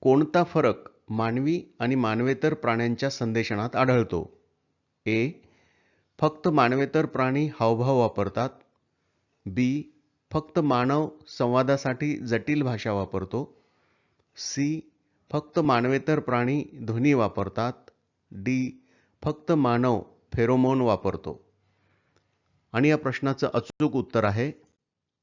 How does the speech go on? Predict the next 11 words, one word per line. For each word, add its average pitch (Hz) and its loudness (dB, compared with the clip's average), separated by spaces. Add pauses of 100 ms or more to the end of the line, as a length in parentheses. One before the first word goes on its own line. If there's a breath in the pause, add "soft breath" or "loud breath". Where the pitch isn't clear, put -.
(340)
पर्याय 113 8
बी, 117 2 (720)
फक्त 135 -4
मानव 127 2 (180)
संवादासाठी 131 0 (220)
जटिल 120 -2
भाषा 113 -4 (240)
वापरतो. 101 -2 (720)
पुढचा 131 -2
प्रश्न 123 -4
पाहूया. 104 -4